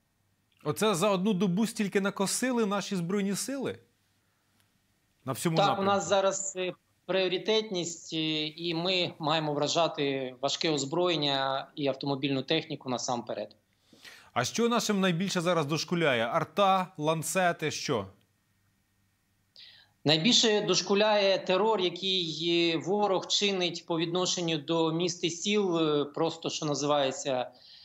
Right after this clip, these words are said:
Speaker 2: особливо на лінії зіткнення, стираючи їх з лиця землі. От, е, ще би хотів, е, з оперативної,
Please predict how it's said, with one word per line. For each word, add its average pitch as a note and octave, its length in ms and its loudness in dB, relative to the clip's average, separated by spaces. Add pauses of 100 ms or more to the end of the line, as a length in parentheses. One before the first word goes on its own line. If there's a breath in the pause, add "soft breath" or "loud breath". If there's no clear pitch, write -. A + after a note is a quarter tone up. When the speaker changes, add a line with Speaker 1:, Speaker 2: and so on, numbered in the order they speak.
(240 loud breath)
Speaker 2:
особливо D#3 420 -2
на D3+ 100 2
лінії D#3 280 0
зіткнення, D3 680 0
стираючи D#3+ 640 0
їх C#3 200 -4
з B2+ 60 -6
лиця C3+ 320 -4
землі. E3+ 440 0
От, D3 400 -2
е, C#3+ 260 0
ще - 220 -2
би D3+ 120 -2
хотів, D3+ 500 -4
е, C#3 380 2
з A#2+ 80 -4
оперативної, D3 960 -2